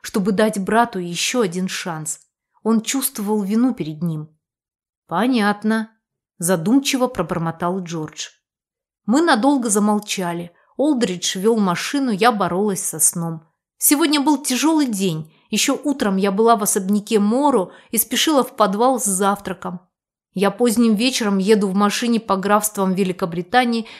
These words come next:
вместе с Джорджем. Кто бы мог представить? «Приехали», прошептал мужчина, останавливая автомобиль у высоких кованых ворот. Я почти спала, сквозь ресницы наблюдая, как Джордж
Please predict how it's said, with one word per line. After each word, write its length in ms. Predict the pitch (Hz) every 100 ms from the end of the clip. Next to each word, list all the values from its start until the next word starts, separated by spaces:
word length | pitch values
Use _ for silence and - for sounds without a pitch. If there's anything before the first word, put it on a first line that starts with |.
| -
вместе 500 | 196 233 269 - 160
с 60 | 160
Джорджем. 720 | 160 165 175 165 - 165 - _ _
Кто 240 | - -
бы 140 | 262 247
мог 340 | 226 240 -
представить? 840 | - 175 - - 233 208 147 - _ _ _ _ _ _ _ _
«Приехали», 640 | 185 180 185 165 175 170 165 _ _ _ _ -
прошептал 480 | - 202 - 214
мужчина, 440 | 202 196 - 285 254
останавливая 640 | 208 214 214 233 226 208 196
автомобиль 600 | - 196 202 208 277 - - -
у 60 | 202
высоких 560 | 214 - 294 247 -
кованых 500 | - 190 190 185 -
ворот. 440 | 185 180 165 165 - _ _ _ _
Я 160 | 202 220
почти 340 | 247 247 -
спала, 600 | 311 - 247 254 254 196 - -
сквозь 400 | - 220 240 226
ресницы 520 | 190 - 277 285 208
наблюдая, 560 | 190 185 196 262 269 196
как 240 | 185 190
Джордж 420 | 185 220 269 -